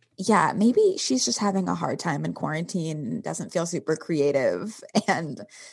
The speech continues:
someone gave her this and she was like, "Sure, this sounds like the least I could do." So I I might as well do something.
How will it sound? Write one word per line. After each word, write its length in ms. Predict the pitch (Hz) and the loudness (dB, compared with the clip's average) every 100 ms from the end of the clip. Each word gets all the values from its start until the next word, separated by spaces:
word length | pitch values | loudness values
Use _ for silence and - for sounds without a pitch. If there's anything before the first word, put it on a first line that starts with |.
| - | -8
someone 360 | - 170 175 | -2 0 0
gave 240 | 175 151 156 | 2 4 4
her 140 | 143 | 2
this 340 | 113 170 185 185 | 2 2 2 0
and 120 | 170 | -4
she 80 | 185 | -4
was 120 | 196 | 0
like, 200 | 208 220 | 0 2
"Sure, 400 | - 311 277 214 | 4 6 8 8
this 220 | 214 233 | 6 4
sounds 220 | 262 247 | 2 2
like 180 | 233 226 | 2 2
the 80 | 196 | 2
least 300 | 175 170 175 | 2 0 2
I 100 | 160 | 2
could 140 | 185 | 0
do." 300 | 135 160 160 | 0 2 2
So 240 | 185 170 139 | 2 4 4
I 320 | 151 160 - _ - | 4 0 -6 _ -8
I 60 | 170 | -2
might 180 | 160 156 | 0 0
as 120 | 170 | 0
well 100 | 156 | -2
do 160 | 131 | -4
something. 640 | 123 139 123 113 98 117 | -4 -4 -4 -6 -6 -6